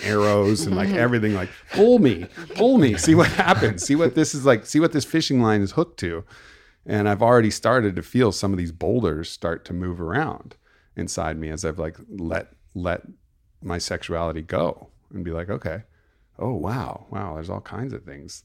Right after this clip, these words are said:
Speaker 1: that are
Speaker 2: Mm.
Speaker 1: underneath there that I'm kind of uncovering." So, yeah, but that moment of, um, that moment was probably, uh, probably the biggest one for me in the year.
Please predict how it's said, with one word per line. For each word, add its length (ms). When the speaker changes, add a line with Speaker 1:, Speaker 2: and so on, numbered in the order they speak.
Speaker 1:
that 120
are 20
Speaker 2:
Mm. 60
Speaker 1:
underneath 400
there 240
that 120
I'm 200
kind 240
of 100
uncovering." 520
So, 280
yeah, 180
but 160
that 200
moment 400
of, 300
um, 420
that 160
moment 320
was 160
probably, 520
uh, 260
probably 280
the 60
biggest 320
one 140
for 140
me 180
in 60
the 80
year. 220